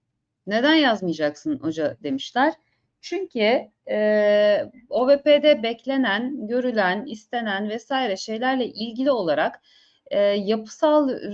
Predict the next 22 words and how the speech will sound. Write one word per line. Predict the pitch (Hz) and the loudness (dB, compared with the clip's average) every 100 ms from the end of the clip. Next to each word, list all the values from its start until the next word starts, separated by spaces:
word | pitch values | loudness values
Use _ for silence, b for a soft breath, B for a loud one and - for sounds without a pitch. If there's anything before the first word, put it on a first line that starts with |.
| 202 | -2
reform, | 240 247 240 247 269 - _ - | -2 2 2 2 -2 -8 _ -10
e, | 208 208 | -4 -4
söz | 214 285 277 | -2 -2 -2
konusu | - 226 220 247 202 | -4 -8 -6 -6 -4
değil. | 151 285 269 | -4 -6 -4
Hukukun | 277 277 254 - 220 | -4 0 -2 -4 -10
üstünlüğü, | 220 214 _ 180 160 139 - - | -8 -10 _ -6 -4 -4 -6 -4
eğitim, | 247 233 220 - 143 143 - _ | -2 -2 -4 -2 -2 -2 -6 _
e, | 180 190 | 0 2
vesaire | 190 233 262 240 208 | 2 0 2 2 2
gibi | 202 233 190 160 165 b b - | -2 -4 0 0 0 b b -2
noktalarda | 262 - 247 208 170 156 175 226 - | -2 0 2 4 4 4 4 4 0
önemli | 240 262 254 233 | 0 2 2 2
bir, | 190 175 - - | 0 -4 -8 0
e, | 185 180 175 170 165 - | 2 4 2 2 0 -4
şey | - 208 214 | -4 -2 0
yok, | 160 - - | -2 -4 -4
söz | 269 247 175 | 0 0 0
yok. | 147 247 b b - | -2 -2 b b -12
E, | - - 202 196 | -4 -2 0 0
dolayısıyla | 302 220 175 - 202 269 | 0 0 0 -4 -2 0
benim | 247 247 - - | 0 -2 -4 -12